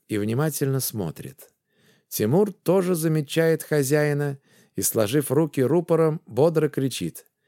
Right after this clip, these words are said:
«Мы поняли, что на кладбище лучше не ходить. Вы не против, если мы остальных предупредим?»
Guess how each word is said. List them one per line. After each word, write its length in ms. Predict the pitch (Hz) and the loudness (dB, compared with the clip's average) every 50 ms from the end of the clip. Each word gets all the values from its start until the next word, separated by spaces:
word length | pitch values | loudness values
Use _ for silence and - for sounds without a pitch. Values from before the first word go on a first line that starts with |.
| _ _ _ _ _ _ - | _ _ _ _ _ _ -6
«Мы 240 | - 127 196 226 214 | -2 2 2 2 2
поняли, 720 | - - 226 240 240 240 240 220 208 190 170 160 123 104 | 4 4 6 6 6 4 4 4 4 6 6 4 2 2
что 260 | - - - - 147 156 | 0 -4 -2 -2 0 0
на 160 | 170 175 165 | 0 0 -2
кладбище 680 | - 156 190 214 220 202 185 208 202 165 - - 196 185 | 0 0 0 2 0 0 0 0 0 0 0 0 0 2
лучше 460 | 175 190 208 208 208 - - 196 196 | 4 4 4 2 2 -2 -2 0 0
не 120 | 190 196 | 0 0
ходить. 680 | - - 196 196 180 180 220 233 220 180 127 - - - _ _ _ _ _ _ _ _ | 0 0 0 0 0 0 0 2 2 0 0 -2 -6 -14 _ _ _ _ _ _ _ _
Вы 160 | - 135 196 214 | 0 2 2 2
не 140 | 226 220 | 2 0
против, 540 | 175 175 185 233 247 233 - 240 220 180 - | 0 2 4 4 4 4 2 0 0 0 0
если 380 | 180 208 214 202 - 185 190 196 | 0 0 2 0 0 0 0 0
мы 260 | 202 208 208 202 202 _ | 2 2 0 0 -2 _
остальных 640 | - 190 165 - - 196 180 180 202 226 220 185 - | -4 -2 -2 -2 0 0 0 0 2 2 0 0 0
предупредим?» 880 | - 190 185 185 185 185 165 - 185 185 175 208 202 165 110 87 73 | 0 2 2 2 2 0 0 0 0 0 2 2 2 2 2 0 -2